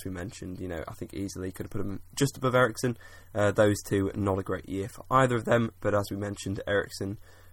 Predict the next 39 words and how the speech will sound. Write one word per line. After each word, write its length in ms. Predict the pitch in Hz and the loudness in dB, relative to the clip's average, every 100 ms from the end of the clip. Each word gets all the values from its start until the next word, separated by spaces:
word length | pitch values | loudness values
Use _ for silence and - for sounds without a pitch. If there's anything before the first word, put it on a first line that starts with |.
| - | 2
back 200 | 139 - | 4 4
next 280 | 139 - 135 | 0 0 4
year. 220 | 131 127 | 4 4
Let's 240 | 120 110 - | 4 2 2
hope 160 | 113 | 2
he 60 | 170 | 2
gets 240 | 85 - | -4 -6
a 60 | 101 | -8
be-, 220 | 107 104 - | -2 -2 -4
a 60 | 101 | -4
better 240 | 107 101 | -2 -2
car 340 | - 104 101 | -2 0 0
to 120 | 104 101 | -2 -8
show 200 | - 98 | -6 -4
what 200 | 98 - | -4 -6
he 40 | |
can 140 | - 95 | -10 -4
do, 240 | 110 110 | 0 0
because 220 | - 107 | 0 -12
really 580 | 104 120 131 127 120 117 - | -4 2 2 2 0 -2 -4
didn't 200 | 110 - | -6 -4
show 240 | - 104 | -2 -2
too 220 | - 113 | 0 -2
much 320 | 104 101 - - - - | 0 -2 -6 -16 -20 -10
this 240 | 104 101 - | -6 -4 -2
year. 260 | 101 104 - | 0 0 -2
If 120 | - | -6
you 60 | 101 | -6
kind 180 | 110 104 | -2 -2
of 60 | - | 0
say, 160 | 104 101 | -2 0
"What 180 | 104 | -2
was 140 | - 104 | -2 -2
Ericsson's 400 | 98 - 98 - - | -2 -4 -10 -10 -6
standout 360 | 101 101 98 | -4 -4 -4
moment 260 | 101 104 - | -4 -4 -6
of 120 | 92 | -6
the 60 | 104 | -2
year?" 260 | 113 120 | 2 2